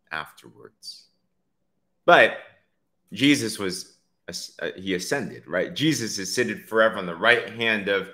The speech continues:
the Father. Jesus is the ultimate judge. Jesus is ascended and elevated, but he had to submit his will at first. And I wonder, Kingdom Builder,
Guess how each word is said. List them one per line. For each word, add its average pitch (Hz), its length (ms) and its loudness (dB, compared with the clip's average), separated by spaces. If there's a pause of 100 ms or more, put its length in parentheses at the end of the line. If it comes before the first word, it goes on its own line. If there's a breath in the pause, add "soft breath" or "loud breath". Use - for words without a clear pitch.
(320 loud breath)
the 92 80 -4
Father. 104 540 6
Jesus 131 600 0
is 104 220 -6
the 92 140 -4
ultimate 110 640 -2
judge. 104 480 -4
Jesus 123 580 -4
is 110 240 -10 (460 soft breath)
ascended 147 580 0
and 139 160 0
elevated, 131 760 -2 (2250)
but 107 140 0
he 110 180 -4
had 113 340 -6
to 92 540 -10 (140)
submit 90 460 -8
his 113 280 -10
will 71 220 -10
at - 100 -16
first. - 640 -16 (1300)
And 85 140 -8
I 90 60 -4
wonder, 101 380 -4
Kingdom 85 440 -12
Builder, 80 380 -10